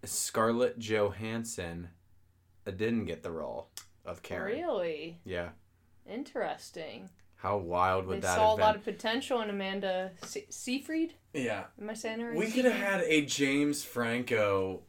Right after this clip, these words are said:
Speaker 2: And Scarlett Johansson.
Speaker 1: and Scarlett Johansson cast in Mean Girls.
Speaker 2: That's funny that they denied her, though.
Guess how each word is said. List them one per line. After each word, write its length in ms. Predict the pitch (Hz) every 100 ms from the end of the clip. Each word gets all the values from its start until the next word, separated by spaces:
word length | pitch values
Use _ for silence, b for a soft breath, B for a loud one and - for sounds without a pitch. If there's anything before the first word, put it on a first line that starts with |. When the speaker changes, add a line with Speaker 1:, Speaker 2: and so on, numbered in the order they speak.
| -
Speaker 2:
And 120 | 190
Scarlett 400 | - 185 180 180 185
Johansson. 180 | 185
Speaker 1:
and 100 | 113
Scarlett 440 | 107 - 107 110 110
Johansson 440 | 104 98 95 - 85
cast 420 | - 87 85 -
in 120 | 87
Mean 180 | 85 85
Girls. 440 | 76 57 - - - -
Speaker 2:
That's 240 | 226 - -
funny 300 | 247 254 226
that 240 | 190 170
they 160 | 202 202
denied 400 | 190 180 170 170
her, 200 | 196 220
though. 300 | 90 -